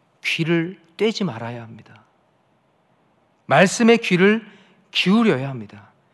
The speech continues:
그것이 바로 경청입니다. 경청은 다른 게 아니에요. 복잡한 게 아닙니다.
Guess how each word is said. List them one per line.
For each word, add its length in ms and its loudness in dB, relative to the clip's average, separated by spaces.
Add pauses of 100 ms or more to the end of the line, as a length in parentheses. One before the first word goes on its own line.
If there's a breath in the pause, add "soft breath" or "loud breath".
(400)
그것이 320 2
바로 240 4
경청입니다. 760 -4 (1600)
경청은 420 4
다른 280 4
게 100 6
아니에요. 600 0 (240)
복잡한 500 0
게 80 4
아닙니다. 520 -2